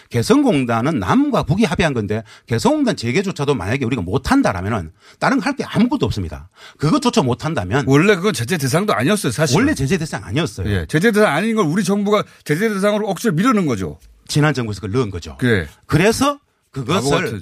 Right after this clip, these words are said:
Speaker 1: 돌파구를 열 수 있도록 돈 문제가 가장 큰 관건이라 그러니까 그거,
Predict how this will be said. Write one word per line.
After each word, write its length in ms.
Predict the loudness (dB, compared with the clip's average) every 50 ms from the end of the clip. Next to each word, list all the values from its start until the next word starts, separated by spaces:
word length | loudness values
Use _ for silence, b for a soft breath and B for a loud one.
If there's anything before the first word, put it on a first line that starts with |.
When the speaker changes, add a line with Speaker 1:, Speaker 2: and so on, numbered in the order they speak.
| -12 _
Speaker 1:
돌파구를 680 | -8 -4 -4 -4 -2 -2 -2 -2 -2 -2 -4 -4 -2 0
열 180 | 0 2 2 0
수 140 | 0 -2
있도록 480 | -2 -2 -2 -2 -2 -2 0 -2 -6 -10 b b b b b b
돈 180 | -6 -2 -2 0
문제가 320 | 0 0 0 0 0 -2
가장 300 | -2 -6 -6 -4 -4 -4
큰 180 | -2 -4 -6 -6
관건이라 400 | -6 -8 -4 0 2 2 2 2
그러니까 440 | 0 0 -2 -2 -2 -2 -6 -6 -8 b b b b b
그거, 320 | b -2 0 0 0 0